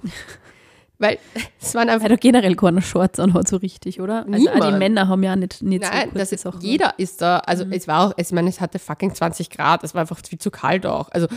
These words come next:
Speaker 1: die Inder sind eingepackt gewesen in fünfzig Hauben, fünfzig Schals, drei Decken.
Speaker 2: Ich denk mir immer, man
Speaker 1: Nicht
Speaker 2: zieht halt einfach, wenn man halt nackte Haut, zieht halt einfach auch immer schneller mal einen Blick auf sich. Also das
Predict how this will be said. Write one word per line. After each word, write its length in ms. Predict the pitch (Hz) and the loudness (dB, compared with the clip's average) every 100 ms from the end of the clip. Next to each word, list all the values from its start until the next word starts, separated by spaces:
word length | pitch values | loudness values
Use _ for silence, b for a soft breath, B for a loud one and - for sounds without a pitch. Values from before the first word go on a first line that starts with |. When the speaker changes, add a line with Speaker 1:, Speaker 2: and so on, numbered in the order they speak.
| B - | B -8
Speaker 1:
die 80 | 208 | -4
Inder 280 | 196 196 | 0 2
sind 200 | 208 240 | 2 0
eingepackt 420 | 143 151 170 202 - | -2 -2 -2 -2 -4
gewesen 220 | 185 208 | -4 -4
in 60 | |
fünfzig 460 | 202 208 190 - - | -2 -2 -2 -6 -2
Hauben, 220 | 151 160 | 0 0
fünfzig 400 | - 190 - 226 | 0 -2 -2 -8
Schals, 300 | - 156 180 - | -2 2 2 0
drei 200 | - 156 | -2 -2
Decken. 420 | 226 170 143 208 247 B B B | 0 -4 -4 -4 -6 B B B
Speaker 2:
Ich 80 | |
denk 240 | 233 226 233 | -4 -4 -4
mir 80 | 226 | -2
immer, 160 | 233 | -2
man 260 | 202 185 208 | -2 -2 -2
Speaker 1:
Nicht 140 | 247 | -2
Speaker 2:
zieht 180 | - 240 | -6 -2
halt 160 | 226 196 | -2 -2
einfach, 300 | 175 220 214 | -2 -2 -2
wenn 160 | 202 | -4
man 140 | 202 202 | -2 -2
halt 220 | 202 - 247 | -2 -8 -10
nackte 460 | 202 180 - 202 | -8 -8 -8 -4
Haut, 340 | 190 180 196 - - | -2 0 -2 -6 -14
zieht 200 | - 208 | -10 -8
halt 120 | 202 | -6
einfach 320 | 196 190 196 | -6 -6 -6
auch 120 | 180 | -6
immer 400 | 185 202 196 208 | -4 -2 -2 -2
schneller 300 | 190 185 185 | -6 -6 -4
mal 120 | 190 185 | -4 -4
einen 100 | 190 | -6
Blick 360 | 208 - - | -8 -10 -10
auf 200 | 170 175 | -8 -6
sich. 340 | - 208 208 - | -6 -6 -8 -6
Also 140 | 190 | -6
das 240 | 185 - | -6 -8